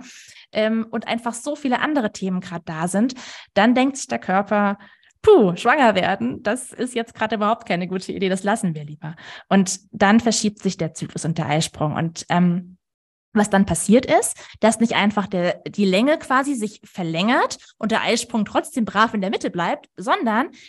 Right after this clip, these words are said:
die erste Phase, die bis zum Eisprung dauert, die wird länger und länger und länger. Die kann dann vielleicht acht Wochen dauern oder drei Monate oder in manchen Extrem-, in Extremfällen auch ein halbes Jahr,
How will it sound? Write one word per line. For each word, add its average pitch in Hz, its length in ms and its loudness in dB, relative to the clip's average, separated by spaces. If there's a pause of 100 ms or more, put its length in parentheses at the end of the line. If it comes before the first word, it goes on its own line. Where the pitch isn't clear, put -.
(120)
die - 80 -12
erste 294 420 -2
Phase, 170 540 -6
die 226 160 -8
bis - 360 -6
zum 247 140 -4
Eisprung 175 520 -4
dauert, 147 380 -4 (220)
die 302 180 2
wird 254 140 2
länger 226 400 4
und 196 140 -2
länger 185 340 0
und 175 140 -4
länger. 160 380 -2 (260)
Die 269 80 2
kann 262 240 4
dann 247 140 6
vielleicht 208 640 4 (100)
acht - 300 0
Wochen 196 240 2
dauern 180 420 2
oder 285 300 -2
drei 285 200 -2
Monate 196 680 0 (280)
oder 269 220 2
in 254 80 0
manchen 247 320 2
Extrem-, 247 640 -2
in 214 160 -8
Extremfällen 247 720 -2
auch 214 300 -2
ein 226 100 0
halbes 214 320 -2
Jahr, 220 340 -6